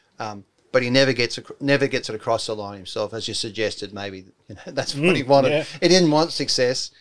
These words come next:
Speaker 1: He just wanted to, um, you know, he wanted to really live that sort of thing because,
Speaker 2: Mm.
Speaker 1: because that's a very Sex Pistol-y thing to say. "I'm part of the blank generation," you know.
Speaker 2: Yeah, that's
Speaker 1: Uh,
Speaker 2: right.
Speaker 1: when you think about We're So Pretty,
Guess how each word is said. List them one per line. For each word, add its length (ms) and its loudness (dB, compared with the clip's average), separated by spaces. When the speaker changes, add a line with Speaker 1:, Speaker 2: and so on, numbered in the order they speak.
Speaker 1:
He 100 -6
just 220 -6
wanted 300 -2
to, 260 -2
um, 380 -2
you 80 -6
know, 280 -4
he 200 -10
wanted 260 -4
to 100 -8
really 300 -2
live 220 -8
that 160 -6
sort 200 -12
of 80 -12
thing 200 -14
because, 360 0
Speaker 2:
Mm. 20 -20
Speaker 1:
because 240 2
that's 200 2
a 60 0
very 560 4
Sex 320 0
Pistol-y 440 -4
thing 260 -2
to 60 -4
say. 460 2
"I'm 160 4
part 220 2
of 60 -6
the 80 -6
blank 260 -4
generation," 600 -8
you 80 -12
know. 240 -6
Speaker 2:
Yeah, 220 0
that's 120 -4
Speaker 1:
Uh, 60 -2
Speaker 2:
right. 80 -6
Speaker 1:
when 100 -4
you 60 -6
think 160 -2
about 220 0
We're 200 -2
So 200 -2
Pretty, 500 -12